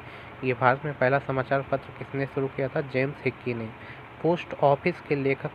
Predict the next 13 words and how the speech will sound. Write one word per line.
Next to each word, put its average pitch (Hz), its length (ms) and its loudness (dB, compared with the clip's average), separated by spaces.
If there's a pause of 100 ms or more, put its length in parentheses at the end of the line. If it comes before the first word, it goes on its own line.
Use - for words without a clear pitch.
कौन 123 200 4
है? 117 80 -2
तो 131 180 -2
रविन्द्रनाथ 135 540 2 (120)
टैगोर। 117 380 2 (320)
रविन्द्रनाथ 131 420 -2
टैगोर 135 280 2
ने 131 100 -2
ही 151 100 -2
पोस्ट 135 400 -6
ऑफिस 127 380 -4
लिखा 123 240 0
है। 117 140 0